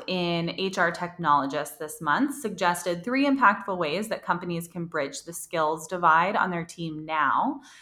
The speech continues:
So Barath reminds us that the best developers have solid logical reasoning, complex problem-solving skills, and curiosity, uh, but not necessarily C S degrees. So he says,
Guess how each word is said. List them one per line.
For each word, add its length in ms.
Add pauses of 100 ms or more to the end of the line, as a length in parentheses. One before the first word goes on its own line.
(160)
So 160
Barath 480
reminds 540
us 300
that 280
the 120 (100)
best 240
developers 480
have 140
solid 720
logical 480
reasoning, 640 (280)
complex 560
problem-solving 800
skills, 600
and 140
curiosity, 920 (320)
uh, 280
but 240
not 440
necessarily 640
C 200
S 220
degrees. 480
So 420
he 80
says, 300